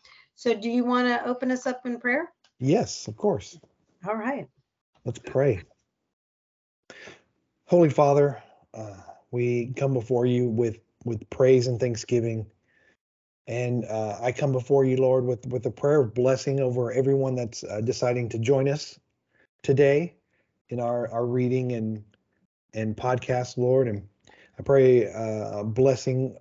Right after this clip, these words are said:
Speaker 2: over uh, our families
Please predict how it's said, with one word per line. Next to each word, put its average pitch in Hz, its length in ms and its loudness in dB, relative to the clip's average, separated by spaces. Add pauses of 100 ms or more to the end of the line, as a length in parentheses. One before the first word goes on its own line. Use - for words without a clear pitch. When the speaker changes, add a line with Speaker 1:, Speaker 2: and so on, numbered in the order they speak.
(120)
Speaker 2:
over 120 580 0 (560)
uh, 107 260 -6 (100)
our 135 200 4
families 135 640 -2